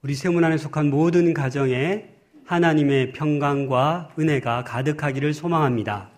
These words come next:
최근 통계청 자료에 의하면 부모와 자녀 사 인 가구가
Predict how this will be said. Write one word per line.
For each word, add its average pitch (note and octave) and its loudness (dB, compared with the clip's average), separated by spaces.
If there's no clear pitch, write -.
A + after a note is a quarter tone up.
최근 G3 2
통계청 F3+ 0
자료에 C#3 2
의하면 C3 0
부모와 F#3 6
자녀 C#3 -2
사 - -8
인 G3 -2
가구가 B2 -4